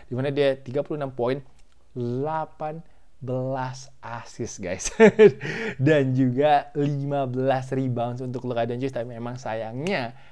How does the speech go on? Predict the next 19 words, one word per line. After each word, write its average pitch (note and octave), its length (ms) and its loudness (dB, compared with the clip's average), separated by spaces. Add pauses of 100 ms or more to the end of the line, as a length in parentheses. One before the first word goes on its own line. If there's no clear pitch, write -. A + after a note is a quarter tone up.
(160)
belum A#2+ 320 -4
cukup B2+ 480 -6
untuk G#2 320 -12
membawa, G2+ 760 -8 (380)
um, F#2 400 -10 (180)
Dallas G2 380 -6
Mavericks G2+ 340 -10
memenangkan F#2+ 540 -10
game F#2+ 260 -10
kemarin F2 400 -14
ini. B2 300 -6
Tapi B2 240 -4
Dereck C#3 320 0
Lively, C3 340 -4
man, A2 460 -8
their A#2+ 160 0
rookie, C3 500 6 (480)
amazing D3+ 540 -2
game. C3+ 400 -6